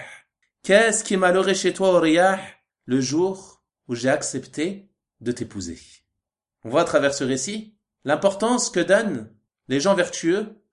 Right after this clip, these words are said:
à l'entraide dans le bien et la piété au sein du foyer. Et il est venu dans le hadith du prophète sallallahu alayhi wa sallam l'encouragement à cela. Lorsqu'il a dit sallallahu alayhi wa sallam qu'Allah fasse miséricorde à un homme qui se lève pour prier la nuit,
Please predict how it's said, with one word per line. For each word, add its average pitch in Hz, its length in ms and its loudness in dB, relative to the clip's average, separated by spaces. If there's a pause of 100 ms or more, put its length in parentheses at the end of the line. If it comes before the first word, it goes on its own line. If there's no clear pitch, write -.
(160)
à 135 80 2
l'entraide 156 400 0
dans 151 120 0
le 147 100 0
bien 165 200 -4
et - 20 -4
la 135 100 2
piété - 560 -8 (200)
au 131 80 -4
sein 165 160 0
du 131 100 0
foyer. 101 400 -6 (500)
Et 147 80 6
il 165 60 10
est 196 60 6
venu 247 200 4
dans 226 120 4
le 190 60 6
hadith 196 320 2
du 180 100 -4
prophète 202 380 0
sallallahu 180 480 2
alayhi 170 240 4
wa 160 100 0
sallam 208 600 0 (400)
l'encouragement 214 560 2
à 233 60 2
cela. - 540 -2 (320)
Lorsqu'il 143 300 2
a 180 60 6
dit 208 140 -2
sallallahu 175 580 2
alayhi 160 360 2
wa 151 120 2
sallam 175 720 -2 (300)
qu'Allah 185 240 4
fasse 233 260 0
miséricorde 175 880 2 (240)
à 170 140 6
un 170 140 4
homme 208 360 0 (320)
qui 208 120 -4
se - 100 2
lève 214 280 4
pour 202 140 -4
prier 190 280 2
la 180 100 4
nuit, 202 400 -4